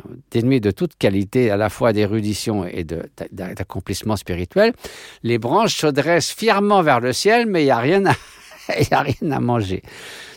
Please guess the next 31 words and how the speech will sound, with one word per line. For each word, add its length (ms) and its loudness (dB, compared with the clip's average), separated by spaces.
Euh, 220 -6
donc 320 0
elle, 320 4
euh, 160 0
bon, 240 0
par 180 -4
sa 220 -4
simple 400 -2
présence, 460 -2
ça 60 -6
suffisait 540 -6
pour 240 -2
nous, 260 4
mais 240 -4
elle 100 -12
ne 40 -10
transmettait 540 -10
pas 220 -4
des 160 -4
enseignements. 800 -2
Quand 360 -4
son 640 -10
époux, 360 -6
donc, 240 -8
quand 200 -8
Rinpoché 680 -8
est 40 -10
décédé, 580 -2
en 160 -8
Dordogne, 640 0
euh, 240 -6